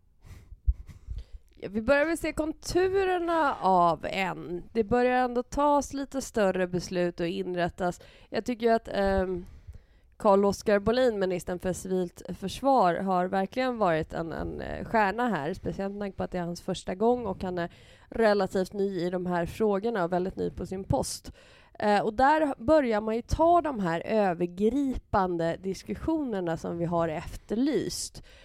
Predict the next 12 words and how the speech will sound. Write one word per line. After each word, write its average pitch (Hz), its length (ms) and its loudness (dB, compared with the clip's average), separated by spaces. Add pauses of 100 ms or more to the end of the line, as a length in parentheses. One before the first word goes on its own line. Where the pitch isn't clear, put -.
(220)
Ehm, 190 680 0 (800)
diskuterar 190 800 0
det 190 240 -6
här 190 140 0
med 185 180 -2
civilplikt, 196 840 -4
man 185 200 -4
diskuterar 185 600 -4
också 175 320 -4
det 175 60 -4
här 175 300 -2
närings-, 175 720 -4